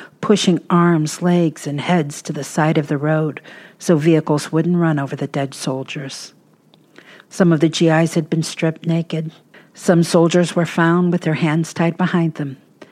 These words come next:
execution-style bullet holes in their heads. Brass cartridge shells lay everywhere. Sickened by the sight, Marines erected a crude sign along the road.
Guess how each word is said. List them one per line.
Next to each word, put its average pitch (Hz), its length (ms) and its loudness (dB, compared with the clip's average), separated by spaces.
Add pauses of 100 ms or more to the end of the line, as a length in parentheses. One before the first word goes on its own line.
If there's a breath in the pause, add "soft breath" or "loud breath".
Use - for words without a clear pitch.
(340 loud breath)
execution-style 170 1200 0
bullet 160 360 -2
holes 143 380 -8
in 160 120 0
their 156 180 0
heads. - 580 -8 (880 soft breath)
Brass 160 400 0
cartridge 147 640 -2
shells 143 680 -4
lay 147 340 -4 (120)
everywhere. 139 640 -12 (1040 loud breath)
Sickened 208 500 2
by 202 100 4
the 196 140 4
sight, 156 420 0 (240 loud breath)
Marines 170 480 2
erected 170 420 0
a 165 60 0
crude 175 400 0
sign 156 400 0
along 147 320 0
the 156 100 0
road. 135 480 -4